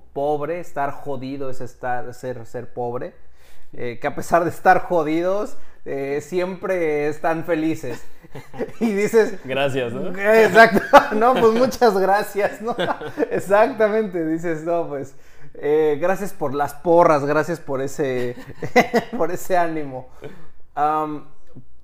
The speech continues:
Speaker 1: pero creo que tiene razón en que sin importar la situación económica, creo que los mexicanos nos destacamos por estar siempre como muy felices, ¿no?
Speaker 2: Sí, sí, sí, exactamente.
Speaker 1: Mm.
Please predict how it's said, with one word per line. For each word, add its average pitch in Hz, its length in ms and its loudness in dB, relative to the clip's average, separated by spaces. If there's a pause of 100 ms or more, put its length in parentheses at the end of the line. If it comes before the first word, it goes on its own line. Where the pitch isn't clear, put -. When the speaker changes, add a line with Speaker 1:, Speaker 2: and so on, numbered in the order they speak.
(280)
Speaker 1:
pero 175 220 2
creo 240 160 2
que 254 80 -2
tiene 220 240 -2
razón 175 540 0 (800)
en 160 200 -10
que 160 140 -4
sin 165 200 -6
importar 165 560 -4
la 190 140 -4
situación 160 400 -4
económica, 156 520 -4 (540)
creo 156 280 -6
que 151 280 -4
los 127 180 -8
mexicanos 135 540 -8
nos 127 180 -10
destacamos 135 680 -6
por 117 280 -8 (300)
estar 127 280 -4
siempre 135 280 -6
como 127 140 -12
muy 117 200 -10
felices, 117 500 -10
¿no? - 180 -10 (180)
Speaker 2:
Sí, 131 360 -10
sí, 120 140 -12
sí, 123 140 -12
exactamente. 113 760 -10 (340)
Speaker 1:
Mm. 143 280 -10